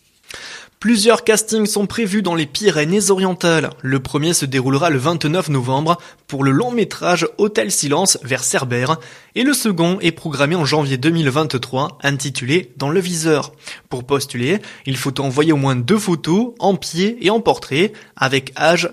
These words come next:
ville de résidence et numéro de téléphone, à casting point hôtel silence arobase gmail point com ou dans le viseur point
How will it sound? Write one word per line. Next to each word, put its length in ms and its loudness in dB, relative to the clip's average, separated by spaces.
ville 240 -4
de 80 2
résidence 720 0
et 100 -4
numéro 480 2
de 100 0
téléphone, 640 0
à 140 2
casting 720 0
point 400 -2
hôtel 540 4
silence 680 0
arobase 720 2
gmail 500 -2
point 260 -4
com 380 2
ou 260 4
dans 160 0
le 140 0
viseur 560 0
point 380 0